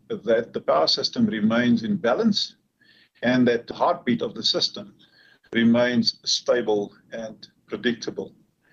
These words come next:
From a customer perspective, it may appear that the power system is in danger of collapsing, but because the supply and demand is balanced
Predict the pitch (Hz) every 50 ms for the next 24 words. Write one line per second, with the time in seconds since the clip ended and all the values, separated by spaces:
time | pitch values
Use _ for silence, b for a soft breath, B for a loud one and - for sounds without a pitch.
0 | _ _ - - 127 123 123 120 143 165 - - - 190 160 - - 123 - -
1 | - 190 185 - - - 107 - 110 104 98 101 110 120 139 175 180 175 - -
2 | - 160 135 120 107 104 - - 110 107 - - - - 135 127 131 131 - -
3 | - 117 104 - - 113 107 104 101 104 101 98 - 113 123 147 165 156 120 107
4 | 107 107 107 104 - 120 110 - - - - 110 104 123 147 143 - - - 175
5 | 202 - - b b b b b b b b b _ - 127 156 196 - - -
6 | - - _ _ _ _ 117 107 - - 143 139 113 110 - - 113 - - -
7 | 151 143 135 123 113 110 104 110 117 117 120 120 120 - - - 135 113 101 -
8 | - 127 127 139 139 139 139 - - - -